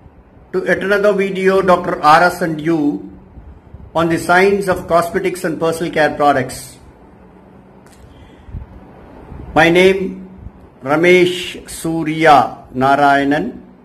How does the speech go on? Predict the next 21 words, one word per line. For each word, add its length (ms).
S 240
U 220
R 200
I 40
A. 540
You 80
can 220
type 260
in 120
the 180
YouTube 360
videos, 460
you 80
can 200
get 220
all 420
my 120
videos 500
regarding 420
this 160
topic, 480